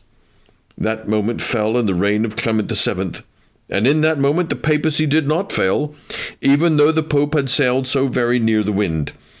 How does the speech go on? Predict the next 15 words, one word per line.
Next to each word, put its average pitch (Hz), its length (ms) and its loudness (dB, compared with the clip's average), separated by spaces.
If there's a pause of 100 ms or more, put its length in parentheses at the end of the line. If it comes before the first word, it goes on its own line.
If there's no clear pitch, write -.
(460)
Clement - 680 -4 (120)
just 143 360 -4
might, 117 400 -2 (180)
at 117 200 -2
the 120 40 0
most 117 320 0
critical 180 360 0
moment, 107 400 -2 (320)
when 139 180 2
he 147 80 4
was 135 160 0
being 120 200 0
hardest 139 600 -2
pressed, 131 480 -2 (200)
bullied, 143 460 2